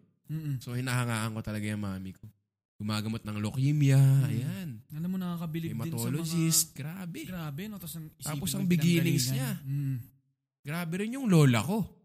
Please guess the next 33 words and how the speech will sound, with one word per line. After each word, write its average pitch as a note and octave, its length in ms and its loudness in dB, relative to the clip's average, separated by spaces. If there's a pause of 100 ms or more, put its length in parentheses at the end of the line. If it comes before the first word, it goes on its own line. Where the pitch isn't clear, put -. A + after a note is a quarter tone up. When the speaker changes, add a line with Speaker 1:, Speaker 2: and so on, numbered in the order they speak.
(600)
Speaker 2:
na D3+ 80 -12
talagang F3+ 400 -6
kumayod D3 480 2
para D#3 240 -2
mapaaral B2+ 480 -4
yung B2+ 160 -4
parents A2 400 -4
ko - 80 -8
sa G#2 480 -4 (640)
U F#2+ 180 -4
P. - 300 -10 (640)
Speaker 1:
Mm. C3+ 560 -8 (960)
Speaker 2:
Tapos D#3 240 0
napaka-common F#3+ 640 4
dito, D3+ 240 2
Ali, B2 240 2
sa A#2 80 -2
Pilipinas, G#2 640 -2
yung A#2 320 -2
Speaker 1:
Mm. C#3 80 -4
Speaker 2:
kapag A#2+ 240 -4
pumasa A#2+ 320 0
ka, A2 80 2 (480)
<laughs> - 380 -2
may D3+ 120 8
banner E3+ 540 8
ka. D#3+ 400 -2
Speaker 1:
Oo. A#3+ 640 -6
Speaker 2:
May G#3+ 160 -4
banner G#3+ 480 2
ka. A3 160 0
Kaya G3 80 12
<laughs> F3 400 10